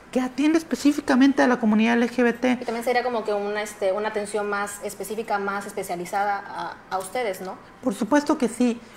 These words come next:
Speaker 1: No, estoy seguro que ninguna, ningún movimiento social del, de las personas que viven en, eh, o están en situación de vulnerabilidad busca un trato especial. Ni siquiera yo busco un trato especial.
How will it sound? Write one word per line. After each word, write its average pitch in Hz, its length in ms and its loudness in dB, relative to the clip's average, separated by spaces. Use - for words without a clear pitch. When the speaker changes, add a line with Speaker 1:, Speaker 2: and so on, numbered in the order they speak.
Speaker 1:
No, 294 220 6
estoy 311 300 4
seguro 294 500 6
que 262 160 4
ninguna, 277 800 6
ningún 262 380 6
movimiento 247 480 6
social 214 480 0
del, 185 760 2
de 190 640 2
las 220 200 2
personas 254 440 2
que 247 120 2
viven 233 260 6
en, 202 140 2
eh, 185 460 0
o 208 160 2
están 214 320 4
en 269 80 6
situación 240 320 2
de 233 80 4
vulnerabilidad 208 680 4
busca 233 280 2
un 240 80 6
trato 220 260 0
especial. 196 440 -4
Ni 254 140 6
siquiera 311 320 6
yo 294 120 6
busco 254 300 2
un 226 80 6
trato 220 240 0
especial. 196 460 -2